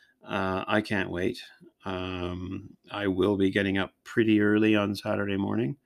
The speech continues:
as I'm sure quite a few of you will be. Um, so yeah,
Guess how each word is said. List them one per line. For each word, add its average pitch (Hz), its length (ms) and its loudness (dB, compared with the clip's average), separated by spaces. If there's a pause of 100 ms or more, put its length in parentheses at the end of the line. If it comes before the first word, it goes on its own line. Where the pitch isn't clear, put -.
(320)
as - 100 -16
I'm - 120 -10
sure 98 240 -2
quite 98 240 -4
a 92 60 -4
few 98 240 0
of 92 80 -2
you 107 200 0
will 117 180 0
be. 143 220 -2 (840)
Um, 107 680 -4 (100)
so - 160 0
yeah, 120 260 4